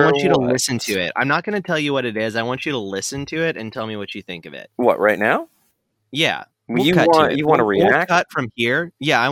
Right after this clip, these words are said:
Speaker 1: I, I want your react, but not like a Nico reacts. I want you to listen to the thing that I just sent you, and then
Speaker 2: Mm-hmm.
Speaker 1: after the fact, we're gonna cut back in, and it's movie magic, this podcast magic, and when we cut back in, we're gonna talk about it, okay?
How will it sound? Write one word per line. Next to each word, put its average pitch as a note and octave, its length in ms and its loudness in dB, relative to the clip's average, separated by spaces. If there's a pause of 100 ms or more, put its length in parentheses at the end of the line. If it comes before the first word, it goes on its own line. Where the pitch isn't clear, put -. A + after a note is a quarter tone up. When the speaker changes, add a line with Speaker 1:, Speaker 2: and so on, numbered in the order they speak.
(180)
Speaker 1:
I, C#3 60 0
I - 20 0
want F3+ 320 -2
your E3 140 -2
react, A2+ 760 -4 (340)
but E3 160 -2
not F#3+ 260 4
like F3 260 2
a B2+ 240 2 (680)
Nico E3 460 0
reacts. B2 720 0
I B2+ 80 0
want C#3 280 -4
you D#3+ 220 -2 (120)
to A#2 200 -2
listen B2 540 -4
to D3 60 -2
the C3 120 -4
thing C3+ 240 -4
that B2+ 100 0
I B2 60 4
just A#2 280 -2
sent G#2+ 200 -2
you, C#3 220 -2
and B2 180 -2
then G#2+ 140 -2
Speaker 2:
Mm-hmm. A2+ 80 -10
Speaker 1:
after A2+ 320 -2
the D3 100 -4
fact, D3+ 340 0
we're A#2 120 -4
gonna G#2 160 -4
cut C#3 340 -2
back A#2 300 2
in, B2 340 -4 (260)
and B2 120 -2
it's A#2+ 160 -6
movie C3+ 360 2
magic, B2 500 0 (460)
this D3+ 140 -4
podcast C3+ 540 -2
magic, B2 400 -2
and A#2 120 -2
when B2 120 -4
we B2 100 -4
cut B2 220 -2
back B2+ 260 0
in, C3+ 220 -4
we're B2+ 120 -2
gonna A#2 160 -2
talk G2 300 -4
about E2 220 -6
it, D#2+ 60 -8
okay? A2 320 -2